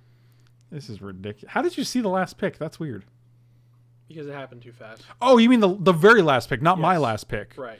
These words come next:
Speaker 2: yeah.
Speaker 1: Oh, yeah, that's fine. It was just random anyway. It was a student warfare you're talking about, right?
Speaker 2: Yeah, yeah.
Speaker 1: Yeah, okay. I thought you meant you saw the card. If you saw the card that I picked, it's worse because then you have an idea of what I'm doing, which
Speaker 2: No,
Speaker 1: may
Speaker 2: I didn't see anything you picked.
Speaker 1: Okay, that's perfect then.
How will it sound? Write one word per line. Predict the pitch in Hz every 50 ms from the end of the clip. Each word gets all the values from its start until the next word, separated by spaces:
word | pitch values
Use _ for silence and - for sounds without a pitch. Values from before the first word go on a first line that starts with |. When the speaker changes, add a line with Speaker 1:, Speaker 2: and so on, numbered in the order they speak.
| _ -
Speaker 2:
yeah. | 117 -
Speaker 1:
Oh, | 269 233 180
yeah, | 175 180
that's | 170 170 175 -
fine. | - 135 117 127
It | 156
was | 165 156
just | 165 143
random | 143 143 147 139 135
anyway. | 147 139 113 98 - - - _ _ _ _ _ _ _ _ _ _ _ _ _ _ _ _ _ _ _ _ _ _ _ _ _ _ _
It | 165
was | 165 160
a |
student | 143 - 220 185 160
warfare | 156 175 160 - 120
you're | 107 101
talking | 113 107
about, | 98 101 98
right? | 98 110 - - _
Speaker 2:
Yeah, | - - - - -
yeah. | 240 254 247 220 160
Speaker 1:
Yeah, | 147
okay. | 165 160 - 131 117
I | 131
thought | - 208 208
you | 202
meant | 202 190 156
you | 147
saw | - 190 160 143
the | 139
card. | _ - 165 147 - _ - - _
If | - 208 190
you | 180
saw | - 269
the | 285 277
card | - - 233 208
that | 165 165 -
I | 139 135 143 143
picked, | - - 202 196 -
it's | 151 - -
worse | 131 135 135 156 -
because | - 156 139 139 117
then | 139 139
you | 139 139
have | 143 135
an | 135
idea | 127 123 113 123 123 123 123
of | 120 117
what | 117 120 117
I'm | 113 117 113
doing, | 110 117 117 127 135 156 190 190 - _ _ _ _ _ _ _ _ _ _ _ _ _
which | - 143 135 151
Speaker 2:
No, | 151 147
Speaker 1:
may | 147 147
Speaker 2:
I |
didn't | 170 196 202 196
see | - - 180
anything | 170 170 165 143 151 139 131
you | 127 123
picked. | - - 113 104 - _ _ -
Speaker 1:
Okay, | 196 - - 131
that's | 151 160 147 -
perfect | - 165 147 123 107 -
then. | 101 90